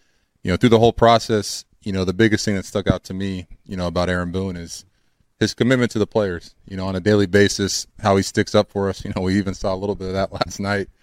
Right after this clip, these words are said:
you know, one inning <laughs> into the game. But, you know, as a player, that's what you want. You want, you want a manager, you want somebody who's gonna be fighting in the trenches with you, you know, someone whose main goal is to go out there and win today's game, win it,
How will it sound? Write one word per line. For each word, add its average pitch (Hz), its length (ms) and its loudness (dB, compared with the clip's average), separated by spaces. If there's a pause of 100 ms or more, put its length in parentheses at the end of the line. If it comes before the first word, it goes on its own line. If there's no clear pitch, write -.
(280)
you 110 100 -8
know, 90 140 -2
one 98 200 0
inning 95 360 -4 (200)
<laughs> - 200 -2
into 104 200 2
the 87 120 -2
game. 98 400 -6 (560)
But, 90 340 4 (340)
you 110 100 4
know, 107 60 8
as 113 120 8
a 107 60 0
player, 143 240 4
that's 123 160 4
what 101 120 -8
you 104 80 -6
want. 107 300 -4
You 98 140 -4
want, 117 260 2
you 113 140 -2
want 117 120 4
a 104 40 4
manager, 113 440 6
you 104 120 4
want 107 160 0
somebody 107 240 2
who's 92 80 0
gonna 98 140 0
be 92 100 -2
fighting 107 280 2
in 98 60 -4
the 90 80 -6
trenches 104 400 -4
with 101 160 0
you, 104 320 4 (480)
you 92 140 -6
know, 85 200 -4 (160)
someone 117 540 4 (320)
whose 104 220 4
main 110 320 4
goal 104 220 6
is 85 60 0
to 92 80 -4
go 98 140 2
out 98 160 2
there 92 320 0 (480)
and 92 180 -4
win 101 200 0
today's 90 360 -2
game, 80 260 -10 (320)
win 101 160 2
it, 98 100 0